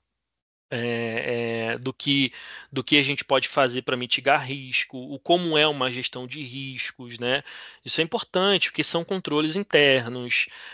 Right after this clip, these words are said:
é, ter uma comunicação eficaz é,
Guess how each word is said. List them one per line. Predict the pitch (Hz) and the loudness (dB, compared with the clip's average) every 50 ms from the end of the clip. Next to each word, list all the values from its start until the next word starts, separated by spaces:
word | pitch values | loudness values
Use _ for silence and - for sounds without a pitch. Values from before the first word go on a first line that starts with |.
| - - | 0 4
é, | 135 127 127 123 123 120 | 8 8 10 10 8 6
ter | - _ - 196 190 190 | 4 _ 6 6 6 6
uma | 185 180 170 | 4 2 -2
comunicação | - 170 160 160 160 151 - - 147 - - - 156 147 147 | -2 -4 -8 -6 -8 -4 -4 -2 -2 -2 -2 -2 -4 -4 -4
eficaz | 151 143 - - 147 - - 143 131 123 120 113 110 - - - - - _ _ _ _ | -4 -6 -6 -10 -12 -4 2 4 4 4 4 2 -2 -4 -6 -6 -6 -8 _ _ _ _
é, | - 131 123 123 123 127 - 98 92 - | 0 2 2 2 2 -2 -4 -8 -10 -12